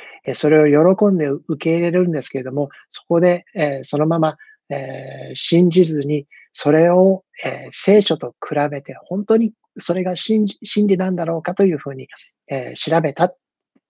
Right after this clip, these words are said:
ていうふうにあります。えー、実は今日、えー、皆さんにそれをしていただきたいと思います。それは、これから私が、えー、説明すること、えー、えー、本当なのかどうか、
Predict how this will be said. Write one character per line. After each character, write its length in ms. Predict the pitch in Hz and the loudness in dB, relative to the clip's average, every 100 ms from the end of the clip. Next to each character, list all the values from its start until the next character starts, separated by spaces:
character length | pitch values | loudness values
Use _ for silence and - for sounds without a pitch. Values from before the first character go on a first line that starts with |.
| _ | _
て 80 | 156 | -6
い 60 | |
う 60 | 131 | -6
ふ 80 | 139 | -8
う 40 | |
に 120 | 131 - - - | -12 -14 -20 -12
あ 80 | 135 | -8
り 80 | |
ま 80 | 127 | -8
す。 180 | 120 - _ - - - - | -8 -12 _ -20 -20 -20 -6
え 80 | 143 | -4
ー、 40 | |
実 260 | 131 139 170 | -4 -2 2
は 200 | 160 151 _ _ _ - | 2 0 _ _ _ 0
今 320 | 185 160 151 _ _ - | 2 2 0 _ _ -10
日、 60 | |
え 20 | |
ー、 20 | 135 | -4
皆 220 | 139 156 | -2 0
さ 140 | 151 | -2
ん 100 | 135 | -4
に 160 | 143 147 | -4 -4
そ 300 | - - 147 | -6 -4 2
れ 120 | 160 | 4
を 200 | 190 190 | 4 2
し 100 | - | 0
て 120 | 147 | -2
い 80 | 131 | -2
た 100 | 135 | -4
だ 100 | 127 | -8
き 80 | - | -8
た 100 | 127 | -10
い 40 | |
と 80 | - | -12
思 80 | 127 | -18
い 60 | |
ま 100 | 123 | -14
す。 180 | - - _ - _ - | -14 -16 _ -20 _ -12
そ 120 | - | -2
れ 80 | 143 | 2
は、 240 | 151 156 - _ _ | 2 2 -2 _ _
こ 100 | - | -2
れ 80 | 160 | 0
か 80 | 175 | 2
ら 80 | |
私 320 | 160 160 156 160 | 2 0 -4 0
が、 280 | 165 165 - - | 0 0 -4 -10
え 60 | |
ー、 20 | |
説 280 | 135 135 - | -8 -8 -6
明 80 | 143 | -6
す 100 | - | -8
る 60 | 139 | -10
こ 100 | 139 | -6
と、 240 | 143 139 - - _ | -6 -6 -14 -20 _
え 100 | 165 | -10
ー、 120 | 139 147 _ _ _ _ _ - | -10 -10 _ _ _ _ _ -18
え 580 | 165 143 139 135 139 139 | -14 -12 -12 -12 -14 -14
ー、 60 | - | -2
本 200 | 160 190 | 0 2
当 100 | 196 | 2
な 100 | 185 | 2
の 100 | 156 | 2
か 120 | 139 | 0
ど 140 | 135 | -2
う 40 | |
か、 100 | 127 | -4